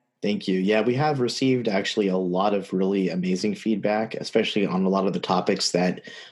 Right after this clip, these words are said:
the film covers. Um, and it's really helped people, um, even people who question their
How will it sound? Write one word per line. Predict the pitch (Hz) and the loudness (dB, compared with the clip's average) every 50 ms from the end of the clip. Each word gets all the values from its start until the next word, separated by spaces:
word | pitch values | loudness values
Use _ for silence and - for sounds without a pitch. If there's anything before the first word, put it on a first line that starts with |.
| _ _ - | _ _ -2
the | 101 95 | 0 0
film | - - 98 92 90 92 | 2 2 2 2 2 0
covers. | - - 92 92 - 98 101 104 101 98 - - - - - - - _ _ - | 0 0 0 2 2 4 2 2 2 0 0 -2 -4 -6 -10 -20 -20 _ _ -2
Um, | - 95 92 95 | 0 2 4 4
and | 101 107 | 4 4
it's | 107 - - | 2 2 2
really | 110 110 127 147 147 | 4 4 6 4 2
helped | 131 - - - 92 110 - - - | 2 0 -2 0 0 0 -2 -2 -2
people, | - 87 - - 64 67 78 85 - - | -2 -2 0 0 -2 0 0 0 -2 -2
um, | - 90 90 87 87 | -2 0 0 2 2
even | - 113 113 117 139 139 | 4 4 4 4 4 2
people | 135 135 - 120 120 - 120 113 104 | 2 2 2 2 4 4 4 4 4
who | 98 110 110 98 | 4 4 2 2
question | - - 104 98 90 - - 107 98 95 | 2 0 -2 -2 0 0 0 2 2 2
their | 95 85 73 | 2 0 0